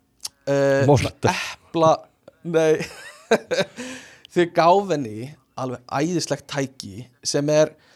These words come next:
Speaker 1: svona eplaskrælar sem þú setur inn í svona, eitthvað svona hjól og svo getur þú snúið svona vift-,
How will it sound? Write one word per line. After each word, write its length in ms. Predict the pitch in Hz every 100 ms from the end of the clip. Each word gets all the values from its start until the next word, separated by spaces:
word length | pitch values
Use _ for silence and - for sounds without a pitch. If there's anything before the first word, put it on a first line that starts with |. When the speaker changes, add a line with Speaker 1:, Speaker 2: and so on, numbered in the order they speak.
| _
Speaker 1:
svona 220 | - 147 - -
eplaskrælar 1080 | 208 208 - - 185 - - 190 180 120 - _ _ _ _ _ _ -
sem 160 | 147
þú 60 | 143
setur 680 | - 175 196 202 - 196 190 -
inn 240 | - 175 175
í 40 |
svona, 400 | - 151 147 147 - _ _ _
eitthvað 360 | - 147 - 135
svona 140 | 120
hjól 360 | - 208 220 214
og 540 | - _ _ _ -
svo 100 | 156
getur 240 | 156 147 -
þú 60 |
snúið 400 | - 185 214 190
svona 160 | 160 151
vift-, 360 | 208 233 -